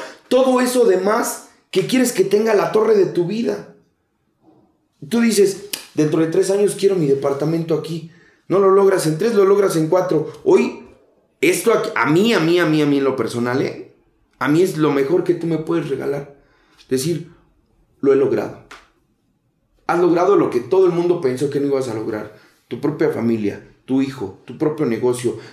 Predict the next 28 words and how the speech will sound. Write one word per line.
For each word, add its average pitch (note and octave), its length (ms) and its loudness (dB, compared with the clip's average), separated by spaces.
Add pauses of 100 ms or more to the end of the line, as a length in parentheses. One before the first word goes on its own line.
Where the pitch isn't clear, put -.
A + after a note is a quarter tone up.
(100)
No, D#3+ 300 0
no E3+ 180 2
necesariamente D#3+ 760 0
tienes D#3+ 300 -2
que D#3+ 100 -2
depender C#3 420 0
económicamente C#3+ 920 0 (200)
de, B2 280 2
de C3 140 0
ser, D#3+ 540 -2 (320)
y - 200 -8
no G3 140 4
porque D#3 240 -2
sea E3 180 0
algo D#3 140 0
malo, C#3 460 -4 (200)
sino C3+ 240 -2
de C3 80 0
tener C#3+ 280 0
un, F3 80 0
solamente E3 440 0
un E3+ 120 -4
salario, E3 500 0 (220)
sino B2+ 260 -2
que B2+ 120 2
vas D3+ 240 -2
por D3 240 0
más. A#2 360 -6